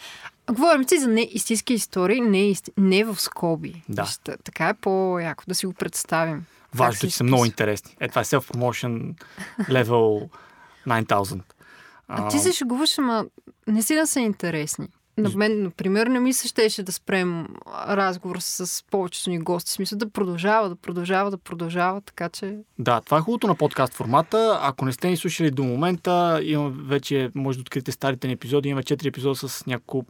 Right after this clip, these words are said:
Speaker 2: много увлекателни разговора. Днес ще си говорим с актьора Алек Алексиев, който добре познавате от филми като Възвишение и Доза щастие и сериала Откраднат живот.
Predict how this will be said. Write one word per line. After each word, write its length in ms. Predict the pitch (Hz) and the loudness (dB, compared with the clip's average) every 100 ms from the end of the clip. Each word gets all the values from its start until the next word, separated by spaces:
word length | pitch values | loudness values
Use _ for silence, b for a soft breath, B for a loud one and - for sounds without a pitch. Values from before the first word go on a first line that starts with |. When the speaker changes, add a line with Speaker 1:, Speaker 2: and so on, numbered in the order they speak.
| - | -6
Speaker 2:
много 340 | 127 135 139 | -2 0 0
увлекателни 540 | 135 - - 120 127 135 | -2 -2 -2 0 0 2
разговора. 380 | 156 151 165 160 B B B | 2 2 0 0 B B B
Днес 320 | 123 131 180 | 0 6 6
ще 120 | 170 165 | 4 -2
си 120 | 156 | -4
говорим 440 | 139 147 160 165 | 0 4 4 4
с 280 | 151 147 - | 0 -4 -4
актьора 680 | - 170 - 151 143 139 143 | -6 -6 -2 2 4 4 2
Алек 400 | - 135 131 123 | 2 2 2 -2
Алексиев, 680 | 113 107 147 - 185 185 - _ b b b b b b | -4 -2 -2 2 2 2 -8 _ b b b b b b
който 260 | 131 123 | -2 -2
добре 280 | 127 113 131 | -2 0 0
познавате 560 | 131 120 127 131 123 117 | 0 -2 2 2 0 -6
от 120 | 113 | -4
филми 240 | - 123 | -2 -4
като 240 | 113 - 101 | -4 -10 -8
Възвишение 520 | 107 95 - 151 135 | -8 -6 -4 -2 -2
и 40 | |
Доза 240 | 117 123 110 | -2 -2 -4
щастие 640 | - 151 156 - 160 160 | 0 2 2 0 0 0
и 220 | 156 120 113 | 0 -4 -6
сериала 460 | - 104 107 104 | -6 0 2 2
Откраднат 540 | 101 - 113 107 101 95 | -2 -4 -2 -2 -6 -8
живот. 400 | - 98 165 | -8 0 0